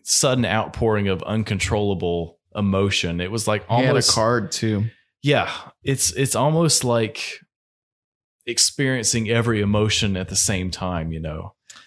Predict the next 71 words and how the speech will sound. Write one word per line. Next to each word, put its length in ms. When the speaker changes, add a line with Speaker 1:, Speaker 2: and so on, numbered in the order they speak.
Speaker 1:
And 120
he 100
had, 220
he 120
had 120
a, 180
he 80
has 140
a 80
little 200
card 300
that 80
he 140
hands 260
out. 100
He 140
hands 180
it 40
out 80
on 100
the 80
bus 400
and 100
he 60
hands 160
it 100
out 200
to, 180
like, 300
the, 100
the 80
cops 400
and 80
stuff. 280
And 80
they're 80
like, 120
"Is 100
this, 240
is 160
this 200
a 40
real 220
thing? 240
Is 100
this 200
a 40
real 240
medical 400
condition?" 640
But 160
it's, 260
it's 220
almost 440
like 220
he's 380
experiencing 760
every 260
emotion 460
at 100
once. 360
And 100
it's 140
Speaker 2:
I'd 60
Speaker 1:
just, 120
Speaker 2:
buy 120
Speaker 1:
like, 100
Speaker 2:
in 80
on 160
Speaker 1:
an 60
Speaker 2:
that. 140